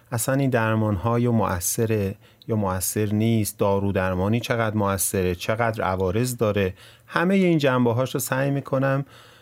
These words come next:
توضیح بدم خدمت شما. اما این دسته از درمان‌ها هم متاسفانه در دستهٔ درمان‌های کنترلی هستن. تبلیغات خیلی زیادی براش می‌شه و متاسفانه تبلیغاته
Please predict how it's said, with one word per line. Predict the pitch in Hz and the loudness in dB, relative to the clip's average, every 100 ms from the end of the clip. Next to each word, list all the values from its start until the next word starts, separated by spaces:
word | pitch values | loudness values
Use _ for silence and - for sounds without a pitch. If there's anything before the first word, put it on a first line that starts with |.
| _ - | _ -4
توضیح | 117 110 127 104 | 0 2 0 0
بدم | 101 98 95 | -2 -2 -2
خدمت | 101 - 101 101 | -4 -4 -6 -6
شما. | 104 98 95 92 90 - - - - - | -8 -4 -2 -2 -4 -10 -20 -20 -10 -2
اما | 170 185 139 120 - | 0 2 2 0 -2
این | 180 208 214 | 2 4 4
دسته | 151 139 - - | 4 2 2 0
از | 123 123 120 | 2 0 2
درمان‌ها | 123 120 120 120 110 139 147 | 2 4 4 2 2 0 -2
هم | 135 123 117 120 139 - - - 123 | 0 0 2 2 -2 -6 -18 -10 -6
متاسفانه | 117 117 113 - 113 - 120 139 | -2 0 0 0 -2 0 0 2
در | 139 120 | 2 2
دستهٔ | 113 107 - 135 | 2 0 0 0
درمان‌های | 135 117 107 110 107 98 120 139 | 2 2 2 2 0 0 0 0
کنترلی | 151 - 117 113 - 107 107 120 | -2 -2 0 2 0 0 2 2
هستن. | 117 92 104 - 107 95 - - - - _ | 0 -2 -4 -4 -4 -6 -12 -20 -20 -20 _
تبلیغات | - 160 160 160 160 175 175 | -8 -4 0 2 2 0 -2
خیلی | - 180 180 135 | 0 0 2 0
زیادی | 107 104 98 98 | 2 2 2 0
براش | 95 90 92 - 104 | 0 0 -2 -4 -8
می‌شه | 95 - 95 98 - - - _ | -6 -6 -6 -8 -14 -20 -20 _
و | 120 | -2
متاسفانه | 131 123 123 120 - 127 - 131 143 | 0 0 -2 -2 -2 -2 -2 -2 -2
تبلیغاته | 143 120 117 113 107 120 117 - 95 98 | -4 -6 -4 -2 0 0 -2 -2 -4 -4